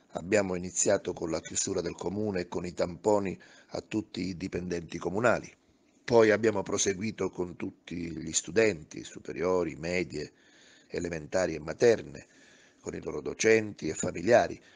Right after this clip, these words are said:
e con il personale amministrativo delle scuole. Infine abbiamo aperto a tutta la popolazione. Anzi, colgo l'occasione per fare un annuncio.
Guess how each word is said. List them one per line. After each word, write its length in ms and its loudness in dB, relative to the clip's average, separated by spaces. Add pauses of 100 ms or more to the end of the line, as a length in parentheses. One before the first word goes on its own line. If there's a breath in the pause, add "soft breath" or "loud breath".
(280)
e 180 -12
con 300 -6
il 160 -6
personale 680 0 (340)
amministrativo 1080 -4 (260)
delle 360 -8
scuole. 540 6 (800)
Infine 420 6
abbiamo 340 8
aperto 560 6
a 60 8
tutta 420 -2
la 140 4
popolazione. 800 2 (760)
Anzi, 440 0 (480)
colgo 640 2 (380)
l'occasione 540 0
per 180 4
fare 180 2
un 140 -4
annuncio. 640 -8